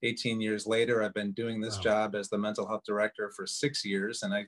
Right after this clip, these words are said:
Speaker 1: didn't want this job at first. And are you kidding me? The, the
Speaker 2: <laughs>
Speaker 1: bureaucracy of state government at that level, and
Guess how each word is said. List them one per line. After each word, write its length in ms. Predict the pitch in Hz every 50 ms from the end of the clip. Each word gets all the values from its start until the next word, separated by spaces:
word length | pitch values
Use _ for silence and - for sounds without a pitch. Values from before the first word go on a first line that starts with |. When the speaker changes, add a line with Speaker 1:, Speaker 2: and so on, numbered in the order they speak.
| - -
Speaker 1:
didn't 200 | 117 117 131 135
want 160 | 135 135 131
this 160 | - 170 - -
job 280 | - 104 85 85 80 85
at 100 | - -
first. 440 | - 95 85 80 82 - - - - _ _ _ _ _ _ -
And 160 | 101 98 101
are 100 | 101 -
you 60 | 143 - -
kidding 260 | 226 220 185 147 113
me? 60 | 214 226 202
The, 140 | 196 - - - 202 185
the 120 | - - -
Speaker 2:
<laughs> 20 |
Speaker 1:
bureaucracy 1040 | - 170 120 117 110 107 107 117 135 139 - 160 151 - - 147 147 147 156 160 147
of 340 | - 110 113 110 107 101 98
state 520 | - - - - - - 123 123 120 -
government 480 | - 120 120 123 127 135 139 139 139 117
at 160 | 98 98 -
that 240 | 110 113 123 117 113
level, 480 | 117 117 123 120 139 147 151 147 139
and 200 | 107 82 87 -